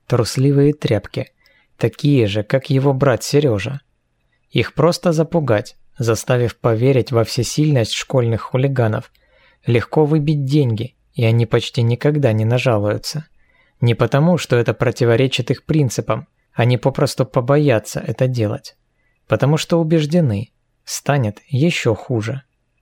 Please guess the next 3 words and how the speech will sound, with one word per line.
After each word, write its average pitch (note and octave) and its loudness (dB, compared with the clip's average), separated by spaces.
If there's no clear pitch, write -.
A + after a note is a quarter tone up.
Они C#3 2
убеждённые D3 2
терпилы, A#2+ -4